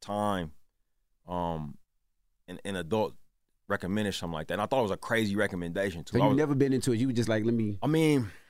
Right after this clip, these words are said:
Speaker 1: look, looking back, I, I, I always, it was always there.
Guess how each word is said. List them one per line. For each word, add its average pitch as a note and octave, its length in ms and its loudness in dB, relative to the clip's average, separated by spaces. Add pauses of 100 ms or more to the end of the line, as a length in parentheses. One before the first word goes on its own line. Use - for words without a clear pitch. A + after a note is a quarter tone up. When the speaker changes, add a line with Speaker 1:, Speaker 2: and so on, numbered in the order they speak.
Speaker 1:
look, E3 240 -2
looking D3 360 -2
back, C#3+ 280 0
I, A#2+ 180 -2
I, A2 140 2
I - 140 0
always, B2 500 4
it B2+ 80 2
was B2+ 140 2
always A#2 400 4
there. C#3+ 360 2